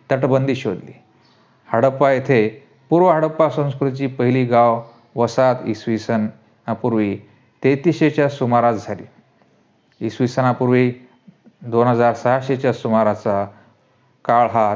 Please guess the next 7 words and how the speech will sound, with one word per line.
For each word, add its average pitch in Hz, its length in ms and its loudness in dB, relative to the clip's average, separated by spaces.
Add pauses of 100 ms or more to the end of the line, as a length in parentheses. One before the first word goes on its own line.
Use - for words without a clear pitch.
(100)
तेथील 131 480 -2 (160)
हडप्पा, 143 580 0 (1000)
नागरी 143 380 2
हडप्पा 151 320 2
संस्कृतीचा 131 560 -2
उदय 110 260 2
झाला. 98 240 -8